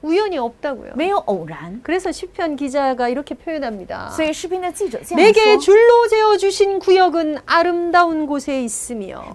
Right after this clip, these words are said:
Speaker 2: 你用绳量给我的地界是美好之地。
Speaker 1: 진짜 길을 얻는 것은 길이 이 안에 있어.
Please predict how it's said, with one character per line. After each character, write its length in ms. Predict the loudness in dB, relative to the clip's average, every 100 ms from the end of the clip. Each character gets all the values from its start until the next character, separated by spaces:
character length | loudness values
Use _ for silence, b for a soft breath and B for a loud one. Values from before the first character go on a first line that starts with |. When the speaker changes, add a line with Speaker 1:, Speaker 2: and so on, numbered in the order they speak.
| -6
Speaker 2:
你 240 | -4 -2
用 180 | -2 -2
绳 320 | -2 -4 -2
量 200 | -2 0
给 120 | -2
我 140 | -2 -4
的 100 | -6
地 240 | -6 -6
界 240 | -4 -4
是 200 | -4 -4
美 260 | -2 -2 -4
好 260 | -6 -10 -10
之 160 | -14 -4
地。 0 |
Speaker 1:
진짜 380 | 0 0 0 -2
길을 280 | -2 -2
얻는 280 | -2 -4 -4
것은 280 | -6 -6 -8
길이 260 | -8 -6 -4
이 60 |
안에 200 | -4 -6
있어. 240 | -10 -16